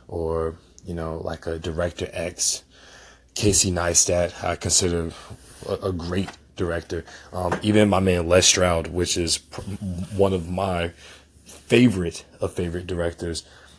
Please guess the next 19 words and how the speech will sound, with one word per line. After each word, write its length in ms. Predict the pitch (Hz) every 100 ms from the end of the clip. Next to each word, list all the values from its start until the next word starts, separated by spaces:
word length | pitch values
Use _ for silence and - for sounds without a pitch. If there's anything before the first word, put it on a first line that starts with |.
| - -
um, 180 | 92 87
simply 320 | - 107 101
because 480 | 90 - 90 85 -
it, 220 | 104 90
he 120 | - 101
was 140 | 90
all 200 | - 90
self-directed. 800 | - - 92 - 85 76 - 85
It 80 | 87
was 200 | 82 85
a, 140 | 82 - - - - - _ _
a 100 | 95
show 440 | - - 117 92
that 160 | 90 90
was 180 | 92 85
based 320 | 92 92 -
on 220 | 92 87
him 480 | - 120 107 87 101 - _ _ _ _ _ _
directing. 800 | 98 92 95 - 95 92 87